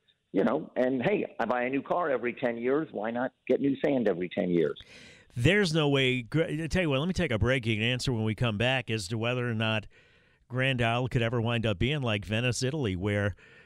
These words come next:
Speaker 2: the structures are raised, and, and it's more than just structures. If you've been to Venice, Italy, you know that you can walk around and so forth. But I'd just like to know, um, if that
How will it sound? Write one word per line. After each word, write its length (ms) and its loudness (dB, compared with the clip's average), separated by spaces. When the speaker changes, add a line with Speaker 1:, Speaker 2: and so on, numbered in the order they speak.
Speaker 2:
the 100 -2
structures 580 -2
are 120 -2
raised, 480 -2
and, 180 -4
and 160 -4
it's 180 -6
more 160 -2
than 160 -4
just 220 -4
structures. 520 -4
If 120 -4
you've 140 -4
been 140 -2
to 60 -4
Venice, 400 -4
Italy, 280 -4
you 100 -2
know 160 -2
that 180 -6
you 80 -6
can 140 -4
walk 200 -6
around 340 -4
and 100 -6
so 200 -4
forth. 320 -4
But 140 -2
I'd 140 -2
just 200 -6
like 200 -4
to 100 -2
know, 340 -2
um, 680 -4
if 300 -4
that 240 0